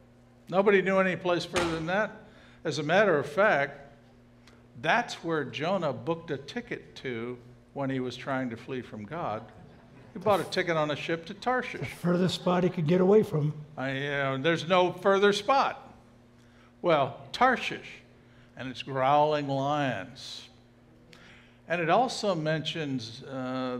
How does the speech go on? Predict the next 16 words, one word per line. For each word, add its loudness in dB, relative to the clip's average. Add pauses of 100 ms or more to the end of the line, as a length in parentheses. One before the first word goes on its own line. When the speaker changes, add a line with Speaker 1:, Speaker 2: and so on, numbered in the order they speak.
Speaker 1:
the -4
land 2
of -2
Dedan. 2 (3500)
Come -4
back 4
to -6
the -2
growling 2
lions. -6
Dedan? 2 (520)
Saudi -6
Arabia. -8 (3250)
The 2
Saudis 4
say, -2